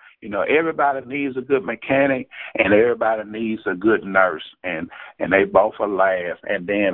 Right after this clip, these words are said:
uh, then I, then I flip the page one more time, and then I got a picture of my boys. And then they'll say, "Oh, okay, you got a bo-, two boys?" I say, "Yeah." And then I say, "Yeah, they, they're good boys. You know, I don't have any problem with my boys.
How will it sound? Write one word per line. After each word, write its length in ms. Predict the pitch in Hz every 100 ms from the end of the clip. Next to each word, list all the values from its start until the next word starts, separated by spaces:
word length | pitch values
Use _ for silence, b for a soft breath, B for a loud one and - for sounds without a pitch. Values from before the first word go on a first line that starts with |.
| -
uh, 280 | 92 90 80 _
then 140 | 107 120
I, 160 | 117 -
then 200 | 101 110
I 100 | 110 107 _ -
flip 160 | - 151 -
the 80 |
page 320 | 120 135 123 117
one 240 | 123 127
more 160 | 127 123
time, 480 | - 123 127 127 117
and 80 |
then 100 | 107
I 120 | 110 113
got 180 | 104
a 60 | 98
picture 300 | - 143 -
of 60 | 110
my 140 | 101
boys. 540 | 95 123 131 131 131 127 _ _ _ _ _ _ _ _ _ - B B B B B B
And 220 | 95 110
then 140 | 110 113
they'll 220 | 113 110 107
say, 120 | 104 104
"Oh, 440 | 123 190 180 214 -
okay, 200 | - 160
you 140 | 151 165
got 220 | 147 127
a 160 | -
bo-, 300 | 104 - 131 -
two 80 | 185
boys?" 420 | 175 160 175 156 147
I 60 | -
say, 60 | 101
"Yeah." 260 | 104 113
And 140 | 113 107
then 100 | 104
I 140 | 107 -
say, 100 | 117
"Yeah, 260 | 123 147
they, 220 | 135 - -
they're 140 | 170 165
good 280 | 127 107
boys. 400 | - 95 98 101 107
You 100 | 110
know, 340 | 95 98 -
I 120 | - 92
don't 140 | 107
have 180 | 113 110
any 100 | 104
problem 360 | - 110 110
with 100 | 107
my 100 | 104
boys. 460 | 92 101 107 107 107